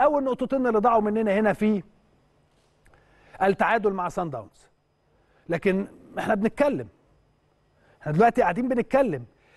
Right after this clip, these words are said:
لكن الامر صعب. فريق سان داونز واحد من أ-، وانا الكلام ده برضو قلته الاسبوع اللي قبل مباراة سان داونز. فريق سان داونز فريق محترم، فريق جيد جدًا، فريق،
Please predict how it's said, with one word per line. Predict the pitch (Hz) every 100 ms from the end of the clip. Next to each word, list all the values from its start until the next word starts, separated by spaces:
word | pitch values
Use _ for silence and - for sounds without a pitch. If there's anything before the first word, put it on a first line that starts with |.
| _
لكن | 165 208 196
الامر | 196 254 320 285 - _ -
صعب. | - 220 104 - _ _ _ _ _ _ _ -
فريق | 180 247
سان | 170 196 190
داونز | 254 285 254 - - - -
واحد | 196 214 - 123 - _ _ _
من | 175 180
أ-، | 220 -
وانا | 202
الكلام | 202 226 254
ده | 247
برضو | 233 254 214
قلته | 269 277 - 262
الاسبوع | 233 180 160 254 247
اللي | 208
قبل | 175 214 233 208
مباراة | 160 175 233
سان | 254 262
داونز. | 277 254 196 - _ _ _ _ _ _ _ _ _ _ _ _ _ -
فريق | - 247
سان | 233 240
داونز | 240 294 302 - _ _ _ _ _ _
فريق | - 214 277 240
محترم، | - - 262 165 123
فريق | - 214
جيد | 208 240
جدًا، | 175 247 156 143 123 104
فريق، | 190 262 294